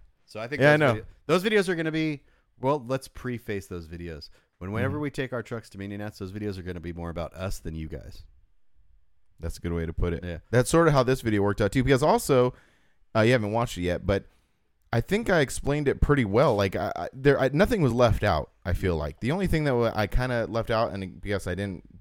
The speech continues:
Speaker 2: really film anything, was hanging out, like, Friday night at the, at Kokomo's at the bar.
Speaker 1: Mm-hmm.
Speaker 2: But, I mean, that's just hanging out at the bar. Like, it's not,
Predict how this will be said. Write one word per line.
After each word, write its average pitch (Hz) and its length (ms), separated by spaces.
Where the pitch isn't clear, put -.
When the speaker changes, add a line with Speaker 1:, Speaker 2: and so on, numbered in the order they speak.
Speaker 2:
really 95 220
film 120 240
anything, 90 300
was 87 140
hanging 98 260
out, 92 160
like, 85 160
Friday 98 320
night 95 320
at 85 160
the, 82 80
at 82 160
Kokomo's 101 480
at 90 80
the 85 80
bar. 92 340
Speaker 1:
Mm-hmm. 95 260
Speaker 2:
But, 147 140
I 147 100
mean, 147 200
that's 139 180
just 135 140
hanging 127 240
out 113 60
at 104 80
the 104 40
bar. 117 240
Like, 107 260
it's 113 200
not, 135 240